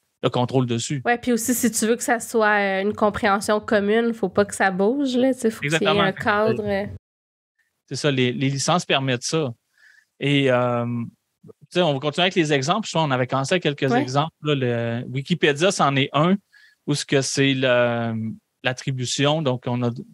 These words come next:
Speaker 1: on doit reconnaître les auteurs. Et aussi, ben, il faut continuer à partager sur la même licence que Wikipédia.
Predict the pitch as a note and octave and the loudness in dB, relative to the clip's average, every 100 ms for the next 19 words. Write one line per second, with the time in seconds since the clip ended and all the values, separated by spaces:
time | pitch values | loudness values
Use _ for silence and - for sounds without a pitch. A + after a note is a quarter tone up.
0 | - B2+ C3 C3+ B2+ B2 C3 C3+ B2 A#2 | -14 -4 0 0 0 -2 -2 -2 -6 -4
1 | - D3 - C#3 _ _ _ _ _ _ | -2 -2 -2 -10 _ _ _ _ _ _
2 | _ D#3+ E3+ C#3 G3 F#3 C#3+ D#3 C#3+ C3 | _ -2 0 0 -2 0 0 -2 -4 -2
3 | D#3+ D#3+ C#3 C3 C3 D#3 E3 C#3 C3 C3 | 0 0 -2 -2 0 0 0 0 0 0
4 | C3 B2+ B2+ D#3+ D#3 C#3 - - C#3 C3 | -2 -4 -2 -2 -2 -6 -8 -4 0 2
5 | B2+ B2 B2+ A#2+ A#2 A#2 | 0 -2 -6 -6 -4 -6